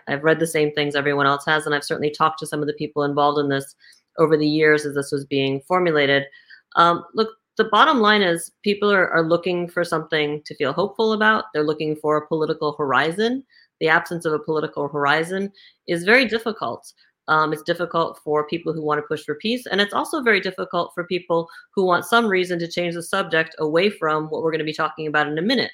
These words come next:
which is the Israeli policies on the ground that Amnesty and so many other groups say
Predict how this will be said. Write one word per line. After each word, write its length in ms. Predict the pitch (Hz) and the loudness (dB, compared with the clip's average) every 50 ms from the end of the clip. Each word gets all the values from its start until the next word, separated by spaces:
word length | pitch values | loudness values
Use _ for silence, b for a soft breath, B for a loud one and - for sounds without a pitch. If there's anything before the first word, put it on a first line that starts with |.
| _ _ _ _ _ _ _ - | _ _ _ _ _ _ _ -4
which 160 | 165 160 165 | -2 0 2
is 140 | 165 160 160 | 0 0 2
the 100 | 165 165 | 0 0
Israeli 300 | 156 156 165 160 160 165 | 0 2 0 0 0 0
policies 500 | 165 - 160 156 160 165 165 170 156 156 | -2 -2 -2 -2 -2 -2 -2 -4 -4 -2
on 120 | 156 151 151 | -2 -2 -2
the 80 | 147 | -2
ground 400 | 135 143 143 143 147 147 147 143 143 | -2 -2 0 0 0 0 -2 -2 -2
that 220 | 151 151 147 - - b b b b - | 0 0 0 -2 -6 b b b b -4
Amnesty 480 | 165 165 165 165 160 156 - - 156 156 | -2 0 0 0 -2 -4 -6 -6 -4 -4
and 140 | 151 151 147 | -4 -4 -4
so 100 | 156 151 | -4 -4
many 240 | 151 156 151 147 - | -4 -2 -4 -4 -2
other 160 | 147 151 147 | -2 -4 -4
groups 280 | 139 151 151 151 - | -4 -4 -6 -8 -8
say 400 | - - 139 143 143 147 147 - | -6 -4 -2 -2 -2 -4 -6 -8